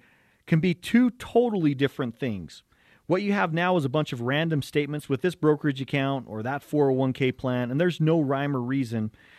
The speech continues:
as to how everything works together. I think we can agree <laughs> that this is a recipe for disaster. What you need is a plan, a plan that'll provide you income in retirement while at the same time reducing your risk. A plan will wring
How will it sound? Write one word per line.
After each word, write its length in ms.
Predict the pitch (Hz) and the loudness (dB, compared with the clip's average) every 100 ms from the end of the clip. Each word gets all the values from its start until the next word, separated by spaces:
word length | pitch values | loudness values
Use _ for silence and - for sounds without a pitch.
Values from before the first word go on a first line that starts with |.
| - - | -20 0
as 240 | 131 120 | 0 2
to 120 | 123 | -2
how 360 | 113 - 175 180 | -2 -4 -4 -2
everything 640 | 156 147 143 127 151 139 | -2 -2 -2 -2 0 0
works 260 | 127 123 - | 0 -4 -6
together. 440 | 123 113 92 78 - | -4 -2 -2 -6 -8
I 120 | - 170 | -2 0
think 260 | 247 233 | 0 0
we 100 | 233 | 0
can 160 | 202 190 | 0 0
agree 460 | 135 147 147 127 120 | 0 2 2 2 -2
<laughs> 80 | - | -8
that 340 | 127 127 107 | -4 -4 -2
this 240 | 139 156 175 | -4 -4 -4
is 160 | 131 | -2
a 120 | 127 | -2
recipe 680 | 110 117 139 - 165 202 208 - _ | -2 -2 -2 -4 -8 -8 -8 -12 _
for 180 | _ 123 | _ -2
disaster. 640 | 110 101 117 104 110 - - _ _ _ _ | -2 -2 -4 -6 -10 -14 -16 _ _ _ _
What 160 | 143 214 | 2 2
you 100 | 226 | 4
need 180 | 226 214 | 2 2
is 120 | 160 | -2
a 40 | |
plan, 480 | - - 143 95 62 - _ | -4 -2 -2 -4 -10 -20 _
a 60 | 123 | -12
plan 300 | - 175 214 | -2 0 0
that'll 80 | 202 | -2
provide 420 | - 156 165 160 | -4 0 0 0
you 140 | 160 | -4
income 400 | 170 175 - 165 | -2 -4 -2 -2
in 80 | 165 | -2
retirement 560 | 156 135 151 151 156 - _ _ | -4 -4 -4 -4 -4 -10 _ _
while 140 | - 139 | 0 0
at 80 | 127 | 0
the 60 | |
same 280 | - 175 160 | -4 -2 -2
time 320 | 165 147 151 | -2 -4 -2
reducing 460 | 135 120 127 - 123 | -2 -2 -4 -2 -2
your 120 | 110 | -2
risk. 420 | 107 98 92 - _ _ _ _ | -4 -6 -8 -20 _ _ _ _
A 40 | 120 | -12
plan 340 | - 165 190 | -4 -2 2
will 120 | 170 | 0
wring 280 | 131 147 131 | 2 0 -2